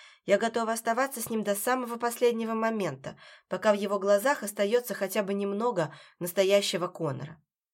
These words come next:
Пока он может меня любить. Я переступил черту. Теперь дороги назад нет. Я накапливал все эти грехи, крошка, чтобы заставить себя перестать бояться смерти, чтобы совершить то,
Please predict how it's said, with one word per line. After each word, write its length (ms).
Пока 260
он 100
может 300
меня 260
любить. 540
Я 160
переступил 560
черту. 520
Теперь 300
дороги 340
назад 400
нет. 240
Я 100
накапливал 580
все 200
эти 140
грехи, 360
крошка, 560
чтобы 260
заставить 500
себя 300
перестать 480
бояться 420
смерти, 640
чтобы 320
совершить 580
то, 240